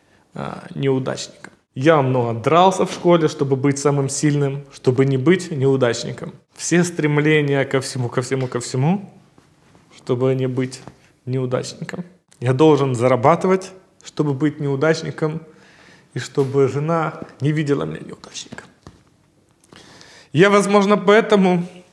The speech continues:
оттягиваю вопрос с детьми, чтобы они не видели.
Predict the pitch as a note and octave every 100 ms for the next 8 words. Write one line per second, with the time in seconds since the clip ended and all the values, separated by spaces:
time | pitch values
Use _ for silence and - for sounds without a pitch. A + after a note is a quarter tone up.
0 | _ _ C3 - F3 E3+ E3 D3 D#3 D#3
1 | D#3 D#3 C#3 D3+ E3+ F3+ B2 - - -
2 | _ _ _ _ _ _ _ _ _ -
3 | - C#3 C#3 C#3 D3 D3+ D#3 D#3+ -